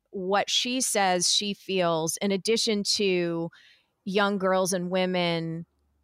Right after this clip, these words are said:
getting constant messages, if you, if you all start paying attention to commercials and lyrics and songs and, um, Instagram and photoshopping, you'll see that the constant message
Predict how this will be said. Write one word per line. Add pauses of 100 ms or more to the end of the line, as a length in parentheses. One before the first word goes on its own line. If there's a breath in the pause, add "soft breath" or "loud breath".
(220)
getting
constant
messages,
if
you,
if
you
all
start
paying
attention
to
commercials
and
lyrics
and
songs (440 loud breath)
and,
um,
Instagram
and
photoshopping,
you'll
see
that
the
constant
message